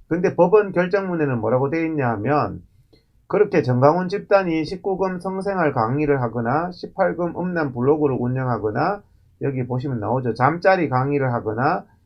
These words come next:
예배가 끝난 뒤 예쁜 여신도를 목양시로 부르거나 했다는 등의 그 거짓말들은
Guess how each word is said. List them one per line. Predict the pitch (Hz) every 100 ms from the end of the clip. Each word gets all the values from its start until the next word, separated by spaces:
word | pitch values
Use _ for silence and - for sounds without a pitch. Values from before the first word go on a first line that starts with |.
| _ -
예배가 | 135 160 202 175 151
끝난 | 180 175 180 170
뒤 | 170 143
예쁜 | 147 160 190 180
여신도를 | 151 160 175 170 156 147 143
목양시로 | 131 170 185 170 143 131 120
부르거나 | 113 123 160 151 127
했다는 | 143 147 - 151 147 135 123
등의 | 127 131 156 214 240 _ _ _ _ _
그 | 139 135
거짓말들은 | 127 165 202 202 170 165 113 117 156 98